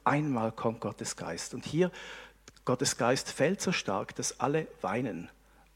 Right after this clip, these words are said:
Das Gelbe, alles Volk weinte, als sie die Worte des Gesetzes hörten. So eine Betroffenheit, die Erweckung beginnt.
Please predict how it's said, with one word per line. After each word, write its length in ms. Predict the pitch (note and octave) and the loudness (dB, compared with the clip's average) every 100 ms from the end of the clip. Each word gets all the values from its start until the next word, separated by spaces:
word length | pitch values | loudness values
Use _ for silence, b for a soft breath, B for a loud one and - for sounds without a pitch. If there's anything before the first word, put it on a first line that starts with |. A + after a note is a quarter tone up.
| _ _ _ - | _ _ _ -12
Das 160 | - - | -6 4
Gelbe, 320 | C3 D#3 E3 | 6 8 6
alles 320 | - D#3 F#3+ - | 6 6 6 8
Volk 360 | C3+ C3 - | 8 8 4
weinte, 540 | G#2+ C3+ G#3+ - B2+ - | 2 4 4 2 2 2
als 180 | A2+ | 2
sie 100 | - | -2
die 180 | A2+ G#2+ | -4 2
Worte 320 | A2 C3 - | 4 4 2
des 200 | - A#2 | -4 -4
Gesetzes 680 | - A#2 F#2 F#2 - B2+ - B B B B | -4 -4 -6 -6 -8 -8 -8 B B B B
hörten. 420 | - D3 C#3+ - F#2 | 0 0 0 -2 -2
So 140 | C#3+ | 0
eine 140 | C#3+ | 0
Betroffenheit, 760 | C#3+ D3 B2+ C#3 - A#2+ F#2+ - | -2 -4 -4 -2 -2 -4 -4 -2
die 60 | A2 | 0
Erweckung 540 | G2+ A#2+ - B2 B2 B B B B - | 0 0 0 0 0 B B B B -6
beginnt. 500 | C3 A#2 F#2+ - | -2 0 -2 -4